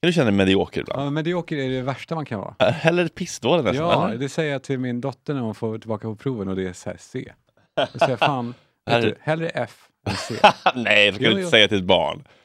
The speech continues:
Speaker 2: Jo.
Speaker 1: Du kan inte säga så till ett barn. På riktigt.
Speaker 2: Är det dumt, eller?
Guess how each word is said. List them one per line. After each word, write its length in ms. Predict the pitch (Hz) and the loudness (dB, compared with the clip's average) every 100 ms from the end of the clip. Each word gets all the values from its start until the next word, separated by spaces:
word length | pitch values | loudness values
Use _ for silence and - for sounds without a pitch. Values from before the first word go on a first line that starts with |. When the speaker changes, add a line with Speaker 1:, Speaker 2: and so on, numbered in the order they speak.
| - | -10
Speaker 2:
Jo. 160 | 127 175 | -6 -2
Speaker 1:
Du 100 | 131 | 2
kan 80 | |
inte 160 | 135 104 | 2 0
säga 440 | - 156 131 131 | 0 4 6 6
så 120 | 110 90 | 4 2
till 80 | |
ett 80 | 90 | 2
barn. 360 | 92 90 50 - - _ _ _ _ _ | 2 2 0 -10 -20 _ _ _ _ _
På 60 | 135 | 0
riktigt. 360 | 135 - 135 147 | 0 0 -2 0
Speaker 2:
Är 80 | |
det 80 | 170 | -2
dumt, 220 | 185 147 98 | -2 -2 -4
eller? 200 | 90 | -10